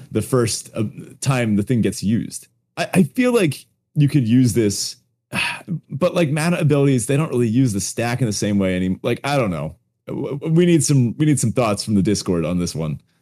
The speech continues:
Uh, let us know how wrong I got green slime in the Discord. Like, comment, and subscribe if I really just butchered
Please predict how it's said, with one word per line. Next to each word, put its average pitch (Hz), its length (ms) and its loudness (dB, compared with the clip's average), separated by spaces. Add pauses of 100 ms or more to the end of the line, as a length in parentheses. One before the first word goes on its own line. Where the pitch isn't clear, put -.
(140)
Uh, 127 120 -4
let 165 160 4
us 160 180 2
know 143 220 4
how 139 220 0
wrong 120 360 2
I 107 140 0
got 104 280 0
green 107 300 0
slime 95 500 -2 (220)
in 113 140 -2
the 101 60 2
Discord. 87 500 -2
Like, 117 220 -2
comment, 110 260 0
and 104 80 0
subscribe 98 560 -2
if 92 140 -6
I 95 100 0
really 98 300 2
just 85 260 -8
butchered 95 460 0